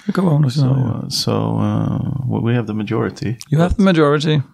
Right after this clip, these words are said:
Speaker 2: but we
Speaker 1: Yeah.
Speaker 2: haven't. That's more of a technicality. I think we need that for, from a company, 'cause we're the bigger company and we want to consolidate, uh, with the
Speaker 1: Yeah.
Speaker 2: numbers and so on. And then,
Speaker 1: Yeah.
Speaker 2: and then if we are not on the <laughs> same page, we wanna, we wanna have the right to decide.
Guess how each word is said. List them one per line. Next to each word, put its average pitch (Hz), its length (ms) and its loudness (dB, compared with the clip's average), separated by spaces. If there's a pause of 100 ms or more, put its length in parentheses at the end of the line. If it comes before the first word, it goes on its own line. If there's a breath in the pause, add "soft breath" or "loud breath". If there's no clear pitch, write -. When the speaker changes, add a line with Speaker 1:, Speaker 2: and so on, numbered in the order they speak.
(180)
Speaker 2:
but 123 220 -6
we 123 60 0
Speaker 1:
Yeah. 123 120 4
Speaker 2:
haven't. 113 380 0
That's 120 260 -2
more 123 200 2
of 104 80 -2
a 104 40 -4
technicality. 110 720 -2
I 107 60 0
think 110 160 -2
we 110 80 0
need 113 260 0
that 104 260 0
for, 101 420 -2
from 104 200 -2
a 101 80 0
company, 101 260 -6
'cause 101 140 -4
we're 104 120 0
the 101 80 -2
bigger 98 220 -4
company 101 400 -2
and 98 80 2
we 98 80 2
want 98 140 0
to - 60 -12
consolidate, 98 800 -4
uh, 98 260 0
with 98 100 0
the - 60 0
Speaker 1:
Yeah. 92 140 0
Speaker 2:
numbers 98 320 0
and 101 100 -2
so 107 140 -2
on. 104 80 2
And 101 260 2 (200)
then, 117 120 4
Speaker 1:
Yeah. 110 180 -4 (160 loud breath)
Speaker 2:
and 127 140 2
then 131 180 2
if 160 280 2
we 117 280 2
are 123 140 2
not 113 200 -2
on 113 80 0
the 113 60 2
<laughs> - 140 2
same 196 140 4 (120)
page, 202 320 2
we 214 100 0 (140)
wanna, 202 340 0 (100)
we 190 180 2
wanna 170 260 2
have 156 180 0
the 139 80 -6 (100)
right 127 140 -4
to 123 80 -2
decide. 120 380 -6